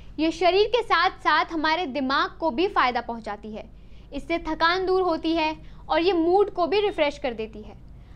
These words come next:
अगर आपको गैस या इनडाइजेशन की समस्या रहती है, तो आप ग्रीन टी पी सकते हैं। इसमें कुछ ऐसे कंपाउंड मौजूद होते हैं जो कैंसर जैसी घातक बीमारी से भी आपको बचाते हैं। इसमें कैटेचिन नामक पॉलीफेनॉल्स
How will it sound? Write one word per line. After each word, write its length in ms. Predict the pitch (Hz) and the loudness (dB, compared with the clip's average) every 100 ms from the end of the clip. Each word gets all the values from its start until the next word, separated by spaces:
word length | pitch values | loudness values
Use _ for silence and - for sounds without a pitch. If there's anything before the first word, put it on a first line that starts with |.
| - | -6
अगर 220 | 262 320 | 0 2
आपको 300 | 349 339 370 | 4 2 0
गैस 580 | 339 - 294 269 330 - | -2 2 2 2 0 -2
या 120 | 320 | -2
इनडाइजेशन 680 | 330 359 403 349 311 320 320 | 0 -2 0 0 0 -4 -6
की 80 | 320 | -6
समस्या 420 | 330 269 269 302 | -6 -6 -6 -4
रहती 340 | 294 240 262 254 | -2 -2 -4 0
है, 200 | 254 302 | 2 2
तो 140 | 349 | 0
आप 260 | - 277 294 | 2 2 2
ग्रीन 420 | 226 240 330 381 | -2 -2 0 0
टी 140 | 359 | -2
पी 180 | 339 302 | -2 -2
सकते 300 | 277 247 247 | -2 -6 -6
हैं। 400 | 226 202 - - - - | -8 -10 -16 -18 -14 -8
इसमें 280 | 277 349 370 | -4 -2 2
कुछ 200 | 403 - | 2 2
ऐसे 300 | - 302 392 | 2 2 2
कंपाउंड 640 | 403 339 302 330 330 392 370 | 0 2 4 4 4 4 4
मौजूद 360 | 294 262 277 | 2 2 -2
होते 240 | 262 240 254 | -2 0 -2
हैं 340 | 262 320 370 | 0 -2 -2
जो 120 | 302 | -4
कैंसर 600 | 294 - 302 311 311 381 | -4 2 2 2 2 0
जैसी 420 | 320 311 294 320 | 2 0 0 -2
घातक 360 | 240 277 269 285 | -2 -2 0 -2
बीमारी 420 | 254 262 294 262 | -2 0 0 -2
से 160 | 240 247 | -4 -4
भी 240 | 247 359 - - - | -4 -6 -8 -16 -4
आपको 320 | 262 269 311 349 | 0 0 0 0
बचाते 400 | 311 269 220 214 | 0 -2 -6 -8
हैं। 220 | 214 - - - - - - | -12 -16 -20 -20 -16 -14 -8
इसमें 440 | 311 320 349 370 - | -4 2 2 2 -2
कैटेचिन 840 | - - - 330 381 415 427 403 | -12 -6 0 2 2 2 2 2
नामक 460 | 285 285 247 269 - - - - | 2 2 2 0 -2 -10 -14 0
पॉलीफेनॉल्स 880 | 320 330 403 403 311 269 277 370 - | 4 4 2 2 2 4 2 0 -6